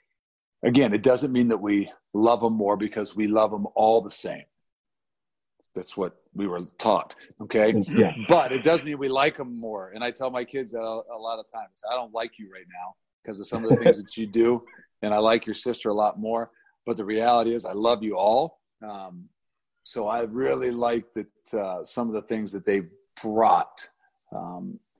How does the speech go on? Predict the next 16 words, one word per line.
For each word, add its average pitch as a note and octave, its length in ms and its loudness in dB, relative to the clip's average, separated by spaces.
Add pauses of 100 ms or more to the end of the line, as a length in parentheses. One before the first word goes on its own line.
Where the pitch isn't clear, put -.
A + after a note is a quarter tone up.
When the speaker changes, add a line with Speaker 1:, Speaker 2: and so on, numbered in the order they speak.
(220)
Speaker 1:
at G2 200 -2
being A2+ 200 4
a F2+ 60 -4
part A2 360 2
of F2 80 -6
this. E2+ 180 -6
So F#2 240 -2 (760)
had D3+ 280 4
we C3 100 4
not B2+ 240 4
had B2+ 240 2
that A#2 200 -4
class A2+ 380 -6
our G#2 100 -2
first G#2+ 380 -10
year, A#2 320 -2